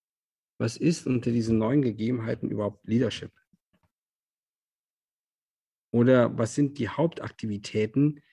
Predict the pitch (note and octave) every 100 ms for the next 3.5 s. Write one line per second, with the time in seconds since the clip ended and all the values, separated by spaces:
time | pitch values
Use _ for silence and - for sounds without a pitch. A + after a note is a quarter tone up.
0 | _ _ - B2+ B2+ A#2+ A#2 A#2 G#2+ A2+
1 | B2+ A#2 - A#2 - - - A#2+ C3 -
2 | A#2+ - - A2+ A2 G#2+ - - F#3 F#3+
3 | - G2 F#2+ - _